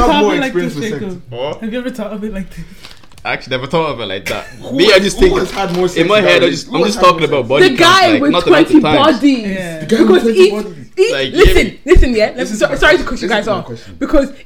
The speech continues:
Speaker 4: each person that nigga has se-, oh my God, I'm sorry. Each person that guy has sex with is bringing their own past relationships into, with that guy.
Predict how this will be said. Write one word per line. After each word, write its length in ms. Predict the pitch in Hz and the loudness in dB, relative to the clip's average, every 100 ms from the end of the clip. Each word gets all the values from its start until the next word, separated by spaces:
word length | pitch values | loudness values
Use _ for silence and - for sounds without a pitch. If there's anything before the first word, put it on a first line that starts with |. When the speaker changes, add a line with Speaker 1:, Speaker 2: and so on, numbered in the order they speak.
| - | -4
Speaker 4:
each 280 | 370 - - | -4 -4 0
person 300 | 302 262 277 | 2 2 0
that 180 | 233 220 | -2 -2
nigga 280 | 233 208 208 | -6 -6 -6
has 300 | 208 202 202 | -6 -8 -8
se-, 140 | 226 | -16
oh 200 | 180 175 | -14 -16
my 160 | 175 151 | -16 -16
God, 160 | 151 160 | -18 -18
I'm 120 | 160 | -18
sorry. 280 | 165 185 180 - - - - - - 185 | -20 -20 -20 -20 -20 -20 -20 -20 -20 -4
Each 240 | 339 349 | 0 0
person 240 | 339 - 285 | 0 -2 -4
that 220 | 247 240 | -6 -4
guy 140 | 240 233 | -6 -6
has 300 | 233 233 - | -4 -4 -4
sex 300 | 214 - 190 | -6 -4 -6
with 480 | 180 233 - - - - - - - - - - - | -6 -8 -12 -20 -20 -20 -20 -20 -20 -20 -20 -14 -8
is 140 | 208 | -6
bringing 340 | 175 269 269 226 | -4 -2 0 0
their 160 | 226 226 | 0 -2
own 180 | 233 226 | -4 -4
past 300 | 254 240 - | -6 -6 -6
relationships 500 | 208 214 214 226 208 | -8 -8 -8 -10 -10
into, 220 | 208 208 | -12 -10
with 140 | 208 196 | -6 -4
that 220 | 196 196 | -4 -2
guy. 300 | 185 175 | 0 0